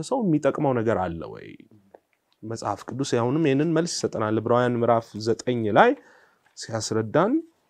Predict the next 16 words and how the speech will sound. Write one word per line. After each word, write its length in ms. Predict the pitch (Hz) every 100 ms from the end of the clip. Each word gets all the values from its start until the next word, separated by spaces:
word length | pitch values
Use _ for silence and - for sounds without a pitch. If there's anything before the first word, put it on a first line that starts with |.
| _ _ _ _ _ _ _ _ - _ -
እንዲህ 300 | 120 131 131
ይላል። 320 | 87 65 - 190 - _ _ _ _ _ _ _ _ _ - - - - _ _ _ _ _ _ _ _ _ _ _ _ _ _ _
ዕብራውያን 480 | 110 110 107 110 110
ምዕራፍ 280 | 110 107 107
ዘጠኝ 320 | 104 101 117 113
ከቁጥር 460 | - 90 95 104 98 - _ _
ሃያ 240 | - 101 101
ሰባት 400 | - 95 90 - - - - _ _ _ _ - _ - - _ _ _ _ -
ላይ 220 | - 113 - _ - - - -
ሰው 280 | - 247 285 -
አንድ 260 | 170 196 185
ጊዜ 160 | 165 175 180
ሊሞት 420 | 196 226 349 - 277
ከዚያም 480 | 247 220 226 226
በኋ-፣ 260 | 208 208 254 302 285 160 143 156
በኋላ 340 | 139 151 175